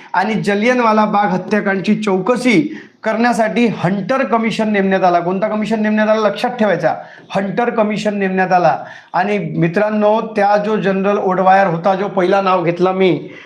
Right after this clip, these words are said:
या जनरल ओडवायरला आणि त्या जनरल डायरला तिथं इंग्लंडच्या संसदेत त्यांचा सत्कार करण्यात आलेला आहे. सत्कार, सत्कार केलेला आहे त्या लोकांनी तेव्हा त्यांचा. आपण, आपण भारतीय भोळे,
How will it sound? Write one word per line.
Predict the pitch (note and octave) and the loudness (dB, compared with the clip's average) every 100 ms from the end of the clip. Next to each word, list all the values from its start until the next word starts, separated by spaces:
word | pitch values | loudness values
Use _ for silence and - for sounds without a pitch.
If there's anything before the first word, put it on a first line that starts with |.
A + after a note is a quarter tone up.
| - | -8
या | E3+ F#3+ | -2 -2
जनरल | D#3+ F#3 F#3+ A3+ A#3 | 2 0 4 4 4
ओडवायरला | G#3 G#3 G3+ G3 G3+ G3 F#3 F#3 G#3+ B3+ - - - - | 4 4 6 6 4 4 4 6 4 2 -2 -14 -14 -8
आणि | F#3+ F3+ | -4 0
त्या | G#3+ | 0
जनरल | D#3+ F3+ F#3 G#3 G3 | 2 0 2 2 2
डायरला | E3+ F3 F#3+ G3+ F#3 C3+ - - _ _ - - _ - | 2 4 4 2 2 -2 -8 -20 _ _ -20 -20 _ -4
तिथं | G#3 G#3+ A3 - - | -2 2 2 0 0
इंग्लंडच्या | F3+ F#3 G#3+ G#3+ F#3+ A3 | 0 2 2 2 2 0
संसदेत | G#3+ G3 F#3 G#3+ G#3+ G#3+ G#3+ | 0 -2 0 -2 2 2 2
त्यांचा | F#3+ F#3 F#3+ G#3 | -2 -2 0 -2
सत्कार | - F#3+ F3 - G#3+ A3+ | -2 -4 -4 -4 -2 0
करण्यात | G#3+ G3+ G#3+ G3+ | 2 2 2 2
आलेला | G3 F#3+ | 2 2
आहे. | F#3+ | 2
सत्कार, | F#3 F3 E3+ - F3 F3+ G3+ A3 - - _ _ _ _ _ _ _ | 0 -4 -6 0 2 2 0 -4 -10 -20 _ _ _ _ _ _ _
सत्कार | - G3 - F#3+ G3 | -6 -6 -2 -2 0
केलेला | G3 G3 | 2 2
आहे | G3+ | 2
त्या | G3+ | 2
लोकांनी | G3+ G3 G3 G3+ | 0 0 0 -2
तेव्हा | F#3+ F3 | -4 -4
त्यांचा. | D#3+ C#3+ C#3 - _ _ - _ _ _ _ _ _ _ - | -4 -6 -8 -14 _ _ -20 _ _ _ _ _ _ _ -12
आपण, | - - E3+ | -10 -4 0
आपण | D#3 A3 G#3+ | 0 0 0
भारतीय | F3 F3 G3+ | 0 0 2
भोळे, | G#3 D3+ G#3+ A#3 - | 2 4 2 2 -2